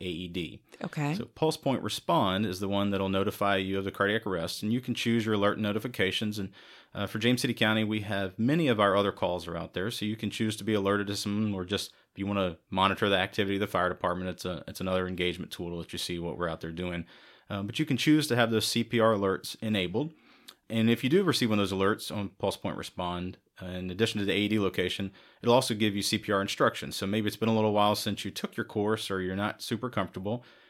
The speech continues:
Speaker 1: It'll give you, um, a counter to help you with the compressions, and also kinda gives you a quick how-to uh, in case you need that, some assistance doing that.
Speaker 2: So how does Pulse Point know that there's somebody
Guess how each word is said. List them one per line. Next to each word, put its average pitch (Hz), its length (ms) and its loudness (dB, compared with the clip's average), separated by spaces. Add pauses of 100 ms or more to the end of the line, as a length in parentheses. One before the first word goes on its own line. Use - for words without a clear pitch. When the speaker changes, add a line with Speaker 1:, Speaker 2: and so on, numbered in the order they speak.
(120)
Speaker 1:
It'll 101 220 -4
give 104 240 0
you, 104 260 0
um, 98 440 -4
a 95 180 -6
counter 110 500 0
to 95 320 -4
help 104 180 -2
you 104 140 -2
with 101 180 -4
the 101 60 -10
compressions, 98 680 -4
and 98 100 -6
also 95 300 -6
kinda 90 180 -6
gives 90 160 -2
you 90 60 -6
a 82 40 -8
quick - 220 -6
how-to 85 580 -6 (500)
uh, 85 140 -12
in 82 80 -10
case - 260 -8
you 80 60 -8
need 82 200 -8
that, 80 200 -10 (160)
some - 200 -12
assistance 80 440 -8
doing 80 160 -10
that. 82 180 -10 (840)
Speaker 2:
So 330 260 2
how 370 240 0
does 508 340 0
Pulse 285 280 -2
Point 226 420 2
know 180 640 6
that - 200 -4
there's 127 260 2
somebody 127 500 2